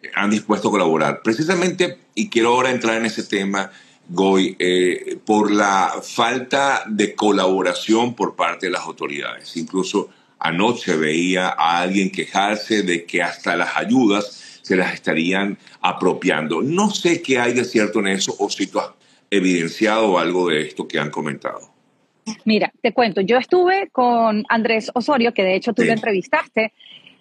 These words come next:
Speaker 2: Eh, él es miembro de una organización de América España Cooperación. Eh, y bueno, hicimos un recorrido espectacular con su furgoneta. Le prestaron una, una furgoneta, una, un camioncito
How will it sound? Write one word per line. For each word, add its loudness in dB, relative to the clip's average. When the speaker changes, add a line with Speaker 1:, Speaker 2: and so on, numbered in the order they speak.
Speaker 2:
Eh, 2
él 4
es 0
miembro 0
de 2
una -2
organización 0
de 0
América 0
España -4
Cooperación. 0
Eh, 2
y 6
bueno, 4
hicimos 2
un 2
recorrido 2
espectacular 0
con -2
su -6
furgoneta. -4
Le 2
prestaron 0
una, -2
una -2
furgoneta, 0
una, 0
un -14
camioncito 0